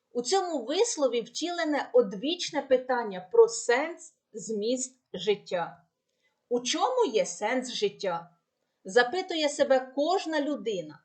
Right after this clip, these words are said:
розмірковуючи про себе і своє майбутнє або пригадуючи минуле. Єдиної відповіді на це запитання немає, так само, як немає єдиного рецепта щастя.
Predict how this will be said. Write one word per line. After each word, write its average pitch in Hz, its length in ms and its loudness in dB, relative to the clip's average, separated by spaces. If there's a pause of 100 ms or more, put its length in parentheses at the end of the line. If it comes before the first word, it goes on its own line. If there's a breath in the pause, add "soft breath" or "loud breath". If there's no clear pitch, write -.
(160)
розмірковуючи 240 1080 4
про 220 220 0
себе 277 500 2
і - 160 -6
своє 196 440 -2
майбутнє 208 720 -6 (300)
або 440 320 6
пригадуючи 240 1080 0
минуле. 180 600 -8 (1600)
Єдиної 349 680 6
відповіді 233 640 -2
на 226 140 0
це 320 220 -8
запитання 262 680 0
немає, 247 640 0 (240)
так 277 160 0
само, 415 320 0
як 240 220 2
немає 294 340 0
єдиного 285 520 2
рецепта 285 520 0
щастя. - 640 -6